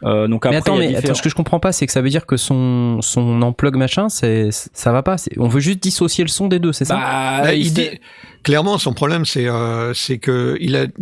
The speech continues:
Speaker 3: alors, ils disent qu'ils ont des problèmes pour régler les niveaux, parce qu'évidemment, il y en a un qui rentre dans l'autre, puis l'autre qui rentre dans le troisième. Donc, euh, savoir à quel, quel endroit tu tournes tes, tes boutons, bah, forcément, il faut être capable de, de, si tu, si tu peux séparer tes deux guitares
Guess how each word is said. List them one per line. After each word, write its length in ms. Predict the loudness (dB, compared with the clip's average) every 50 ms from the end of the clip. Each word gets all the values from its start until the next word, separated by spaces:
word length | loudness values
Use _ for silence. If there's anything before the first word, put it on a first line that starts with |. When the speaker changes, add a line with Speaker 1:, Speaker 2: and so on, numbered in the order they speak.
| -4
Speaker 3:
alors, 240 | -2 -2 0 0 -2
ils 80 | -2 0
disent 220 | 0 -2 -2 -2
qu'ils 160 | -2 -2 0
ont 60 | 0 0
des 100 | 0 0
problèmes 340 | 0 0 0 2 0 -2
pour 160 | -2 -2 -2 -2
régler 220 | 0 0 0 0
les 120 | 0 0
niveaux, 280 | 0 0 2 0 0 0
parce 160 | -2 -4 -4 -2
qu'évidemment, 380 | -2 0 0 0 2 2 2
il 40 | 0
y 40 | 0
en 80 | 0
a 20 | 0
un 120 | 0 -2
qui 120 | -2 -2 -2
rentre 180 | 0 0 0
dans 120 | 0 0 0
l'autre, 160 | 0 -2 -2
puis 80 | -4
l'autre 200 | -4 -2 -4 -4
qui 80 | -2 -2
rentre 180 | -2 0 0 0
dans 60 | -2
le 60 | -2
troisième. 440 | -2 -2 0 0 2 2 0 0 -2 -6 -10 -20 -20 -20 -20 -20 -14 _ -2
Donc, 260 | 0 0 2 2 0
euh, 60 | 0
savoir 320 | 0 0 0 2 2 0 0
à 80 | -2
quel, 340 | -2 -2 0 0 0 0 -2
quel 160 | -2 -2 0
endroit 240 | 0 0 0 -2 -2
tu 140 | -4 -6 -4
tournes 180 | -2 -2 -2
tes, 220 | -2 -2 -2 -2 -2
tes 120 | -2 -4
boutons, 380 | -4 -2 -2 0 0 0 -2 -2 -8 -14 -20 -20 -20 -20 -20 -20 -16 _
bah, 60 | -6
forcément, 420 | -2 -2 -2 0 0 0 0 0 0
il 80 | -2
faut 100 | -2 -2
être 100 | -4 -4
capable 300 | -4 -4 -4 -4 -4 -2
de, 180 | -2 -2 -2 -2
de, 400 | -2 -2 -2 -2 -2 -2 -2 -4
si 180 | -4 -6 -8 -8
tu, 100 | -8 -8
si 140 | -6 -6 -4
tu 140 | -2 -2 0
peux 100 | 0 0
séparer 480 | 0 0 0 0 2 0 0 0 -2
tes 100 | -2 -4
deux 140 | -2 -2 -2
guitares 460 | -2 -2 -2 0 0 -2 -2 -4 -8